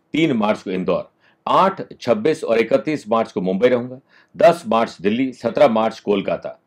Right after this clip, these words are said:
सत्ताईस मार्च रायपुर, उनतीस मार्च बेंगलुरु और तीस मार्च को पुणे में रहूंगा। आप चाहें तो यहाँ पर्सनली मिल सकते हैं या फिर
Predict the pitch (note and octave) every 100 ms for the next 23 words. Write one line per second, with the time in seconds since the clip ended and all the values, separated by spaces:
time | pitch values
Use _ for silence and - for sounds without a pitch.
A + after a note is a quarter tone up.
0 | _ _ - C3 - F3 F3+ C#3+ A2 A#2
1 | G2+ F2 F#2 A2+ C3 C#3 - G#2+ C#3+ D#3+
2 | C#3+ - A2+ A2+ - D2 G#2 A#2 A#2+ F#2+
3 | D#2+ _ - A2 - D#3+ D#3+ A2+ A2 -
4 | A2 G2+ A2+ B2 A#2 C3 B2+ - A2 -
5 | A#2+ B2+ C3+ - _ _ A2 G#2+ A#2 A#2+
6 | A2+ B2+ A2+ A2+ A#2 - G#2+ - A2 -
7 | F#2